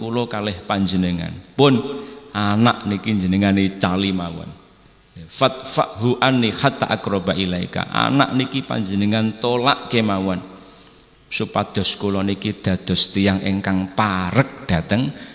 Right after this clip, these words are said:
panjenengan. Niku padahal anak. Dene awake dhewe sing ganggu napa? Paling ya H P. Mergo H P gak ngaji, mergo dolanan gak ngaji.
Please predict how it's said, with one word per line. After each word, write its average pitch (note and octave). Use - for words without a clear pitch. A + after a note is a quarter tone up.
panjenengan. D#2+
Niku F3+
padahal D3+
anak. A#2+
Dene F2+
awake G#2
dhewe A#2+
sing B2
ganggu G#2
napa? F#2
Paling G#2
ya G2
H F2
P. -
Mergo G#2+
H F2+
P -
gak F2+
ngaji, F2+
mergo F#2
dolanan F#2
gak -
ngaji. F2+